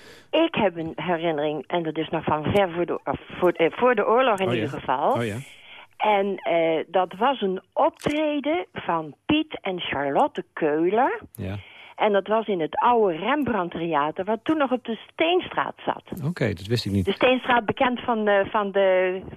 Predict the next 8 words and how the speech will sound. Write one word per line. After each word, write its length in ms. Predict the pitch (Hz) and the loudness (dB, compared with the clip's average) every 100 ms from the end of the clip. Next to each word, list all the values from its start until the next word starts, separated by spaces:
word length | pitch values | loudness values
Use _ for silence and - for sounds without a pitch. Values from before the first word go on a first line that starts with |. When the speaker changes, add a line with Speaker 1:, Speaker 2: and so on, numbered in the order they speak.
| - | -6
Speaker 1:
van 160 | - 202 | -2 0
het 140 | 202 | 0
M-, 220 | 196 196 196 | -2 -4 0
Monopoly, 580 | 208 202 190 139 123 | 2 2 0 -2 -2
hè? 180 | 131 190 | 0 2
Speaker 2:
Ja. 200 | - 95 123 - - - - - | 2 -2 -6 -14 -20 -20 -20 -2
Speaker 1:
En, 320 | 208 214 208 | 2 2 0
eh, 340 | - 180 165 | 0 2 2